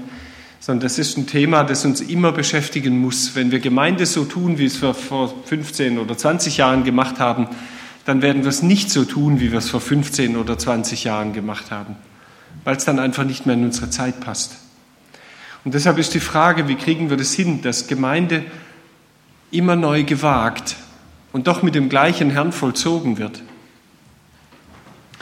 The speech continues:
Ein Freund von mir, Harald Sommerfeld, der arbeitet in Berlin,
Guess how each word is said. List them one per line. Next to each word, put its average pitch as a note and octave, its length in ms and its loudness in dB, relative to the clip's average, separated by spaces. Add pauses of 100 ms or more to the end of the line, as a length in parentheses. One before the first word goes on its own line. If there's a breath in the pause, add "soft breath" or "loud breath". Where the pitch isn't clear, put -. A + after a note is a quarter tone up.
(640 loud breath)
Ein C#3 80 -2
Freund E3 300 8
von F3 140 6
mir, F3 220 8
Harald D3 280 6
Sommerfeld, D#3+ 540 4
der C#3 140 6
arbeitet C#3 400 6
in C3 100 4
Berlin, C#3+ 520 4